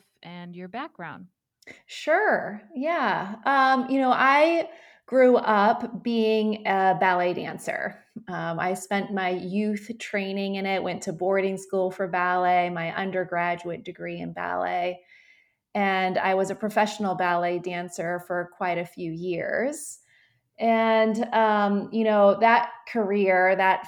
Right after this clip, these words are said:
Speaker 2: field is so challenging from the aesthetic and physical demands that are placed on us. And so I was chronically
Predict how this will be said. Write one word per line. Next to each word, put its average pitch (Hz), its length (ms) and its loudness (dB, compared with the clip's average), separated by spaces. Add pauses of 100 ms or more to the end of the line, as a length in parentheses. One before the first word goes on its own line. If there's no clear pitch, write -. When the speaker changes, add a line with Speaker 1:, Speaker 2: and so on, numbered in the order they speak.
(160)
Speaker 2:
field 196 520 4
is 196 360 -2
so 208 240 6
challenging 180 800 -4
from 180 420 -4
the 180 340 0
aesthetic 180 600 -2
and 175 180 -8
physical 202 460 -4
demands 226 600 0
that 220 140 -2
are 190 320 -2
placed 202 460 0
on 175 180 -2
us. 180 380 -6
And 190 480 -6 (540)
so 226 380 6
I 226 720 4
was 196 400 4 (320)
chronically 202 1120 2